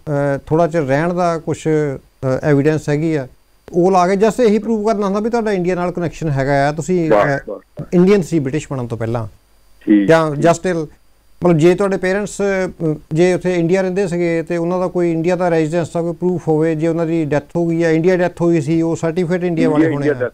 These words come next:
Speaker 2: ਹੋਈ ਸੀ, Father ਦੀ death India ਹੋਈ
Speaker 1: ਜੀ।
Speaker 2: ਸੀ, ਉਹ ਸਾਰਾ ਹੈਗਾ।
Speaker 1: ਹਾਂਜੀ, ਮਤਲਬ
Speaker 2: ਉਹਨਾਂ ਦੀ ਡੈਥ ਸਰਟੀਫਿਕੇਟ ਸਾਰਾ ਕੁਛ ਹੈਗਾ।
Speaker 1: ਅ, ਹਾਂਜੀ, ਮਤਲਬ ਜੇ,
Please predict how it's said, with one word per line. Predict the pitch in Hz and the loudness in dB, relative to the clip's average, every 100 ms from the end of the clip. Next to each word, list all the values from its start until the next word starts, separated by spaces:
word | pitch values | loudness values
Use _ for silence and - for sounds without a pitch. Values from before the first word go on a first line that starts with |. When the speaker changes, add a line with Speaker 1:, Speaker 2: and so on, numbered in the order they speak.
| - | -8
Speaker 2:
ਹੋਈ | 107 | -14
ਸੀ, | 95 95 _ | -14 -20 _
Father | 117 120 131 | -2 -2 -2
ਦੀ | 127 | -10
death | 120 110 - | -8 -8 -8
India | 104 95 92 | -14 -12 -10
ਹੋਈ | 101 147 | -2 2
Speaker 1:
ਜੀ। | 123 110 | 2 0
Speaker 2:
ਸੀ, | 98 | -4
ਉਹ | 110 110 | -2 0
ਸਾਰਾ | 110 110 104 | 2 2 -2
ਹੈਗਾ। | 101 - - - - | -4 -16 -20 -12 -2
Speaker 1:
ਹਾਂਜੀ, | 143 147 147 | 2 4 2
ਮਤਲਬ | 180 196 | 2 0
Speaker 2:
ਉਹਨਾਂ | 104 | 0
ਦੀ | 104 | -2
ਡੈਥ | - 101 | 0 0
ਸਰਟੀਫਿਕੇਟ | - 107 101 110 117 - | -2 -10 -10 -6 -4 -2
ਸਾਰਾ | 110 107 | -4 -6
ਕੁਛ | 104 107 - | -6 -12 -12
ਹੈਗਾ। | 82 76 | -10 -10
Speaker 1:
ਅ, | - - - 160 135 | -12 -8 2 2 4
ਹਾਂਜੀ, | 170 165 | 2 0
ਮਤਲਬ | 156 185 | 2 2
ਜੇ, | 151 180 | 4 4